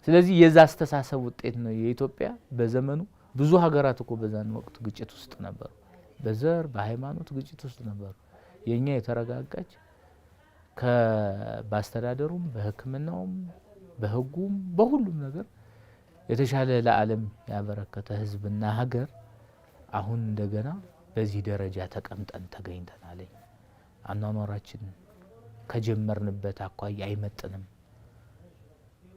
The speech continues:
አሁን የምናስበው ከጀመርንበት ከኖርነው አኳያ አይመጥንም።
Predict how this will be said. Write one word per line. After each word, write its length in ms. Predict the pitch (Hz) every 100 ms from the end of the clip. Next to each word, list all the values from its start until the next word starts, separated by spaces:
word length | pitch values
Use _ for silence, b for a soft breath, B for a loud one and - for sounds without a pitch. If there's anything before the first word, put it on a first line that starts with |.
| 190
አሁን 240 | - - 113
የምናስበው 760 | 117 113 113 110 - 117 113 113 - -
ከጀመርንበት 960 | 139 127 143 135 127 120 110 110 107 -
ከኖርነው 520 | - 127 123 113 113
አኳያ 400 | 110 107 117 107
አይመጥንም። 600 | 104 120 123 110 - 107